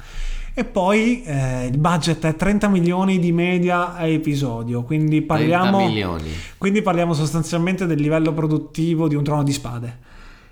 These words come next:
Speaker 1: e si vede. E quando fai una roba così, comunque con tanti effetti speciali, con i mostri, con le cose, con le visioni, le chia-, le case possedute e quant'altro, perché c'è anche quello, eh, fa abbastanza la differenza. Cioè il livello è,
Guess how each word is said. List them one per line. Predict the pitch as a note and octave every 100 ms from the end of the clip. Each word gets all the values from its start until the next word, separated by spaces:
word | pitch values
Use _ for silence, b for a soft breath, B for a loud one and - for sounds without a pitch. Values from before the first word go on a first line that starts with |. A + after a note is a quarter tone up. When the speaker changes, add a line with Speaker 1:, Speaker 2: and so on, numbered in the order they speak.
| B
Speaker 1:
e | F#3
si | - C3+
vede. | C3 B2+ A2+ A2 - - - - - - - - - - -
E | D#3+
quando | D3+ D#3 C#3+
fai | D#3
una | D#3 D3
roba | D#3 D3
così, | D3 B2+ D3 C3
comunque | - B2 D3 C#3+ B2
con | A#2+
tanti | C#3 C3+
effetti | C#3 C#3
speciali, | A#2+ C#3+ - D#3+ C3+ C3+ C#3
con | C3 C#3
i | C#3+
mostri, | C#3+ B2+ - - C3+ B2+
con | - C3+
le | C#3
cose, | C#3 C3+ B2 C#3
con | C#3+
le | C#3
visioni, | C#3+ C3+ C#3 B2+ B2+ B2
le | B2
chia-, | C#3+ C#3 C#3 C3+
le | C3
case | C#3 C3+ C#3 C3 C#3+ C#3
possedute | C#3 C#3 - C#3+ D3 C#3 B2+
e |
quant'altro, | B2 D#3+ D3 C3 C3 D3
perché | A#2+
c'è | -
anche | A#2 D3+
quello, | F#3 D3 D3+ E3 B B B B B B B B B B -
eh, | -
fa | - B2
abbastanza | A#2 A2+ D3 C3 B2
la | A2+
differenza. | G#2+ A#2 A#2 G#2+ A#2+
Cioè | A#2 A2+
il | B2
livello | C#3 C#3 C#3 C#3 C#3 C3
è, | B2 B2 B2